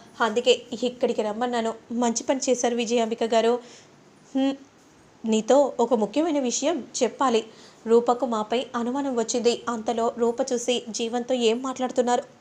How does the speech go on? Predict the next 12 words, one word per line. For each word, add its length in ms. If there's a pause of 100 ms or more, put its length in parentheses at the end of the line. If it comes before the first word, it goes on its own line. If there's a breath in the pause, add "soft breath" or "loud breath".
(340)
అని 160
విధంగా 380
అనుకుంటూ 400 (200)
వెంటనే 360 (560 loud breath)
ఫోన్లో 400 (420 loud breath)
వీడియో 360
రికార్డింగ్ 560
చేస్తూ 360
ఉంటుంది. 460 (440)
రూపకి 420
అనుమానం 480
వచ్చేసింది. 520